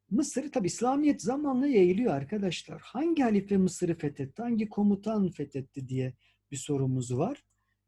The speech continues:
Ee, Hazreti Ömer döneminde fetihler artıyor arkadaşlar.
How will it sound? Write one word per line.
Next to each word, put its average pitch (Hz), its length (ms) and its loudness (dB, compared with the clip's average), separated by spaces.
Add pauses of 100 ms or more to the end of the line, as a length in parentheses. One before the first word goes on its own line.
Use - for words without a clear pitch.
(160)
Ee, 180 380 -2
Hazreti 208 460 0
Ömer 247 420 4
döneminde 180 680 4
fetihler 240 400 0
artıyor 226 400 2
arkadaşlar. 170 600 -2